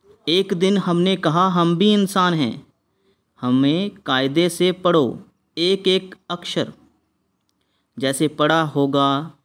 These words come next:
बीए के बाद नौकरी का पहला विज्ञापन।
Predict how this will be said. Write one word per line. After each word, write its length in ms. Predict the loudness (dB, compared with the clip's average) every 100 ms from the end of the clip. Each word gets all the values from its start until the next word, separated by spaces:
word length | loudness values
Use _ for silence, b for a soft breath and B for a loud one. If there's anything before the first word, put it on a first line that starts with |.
| -20
बीए 440 | -8 -2 2 2 0
के 220 | -2 -2
बाद 500 | 0 -2 -2 -6 -10 -6
नौकरी 460 | -6 -6 -6 -8
का 180 | -6 -10
पहला 460 | -6 -6 -6 -8 -12 -16
विज्ञापन। 580 | -16 -14 -14 -14 -18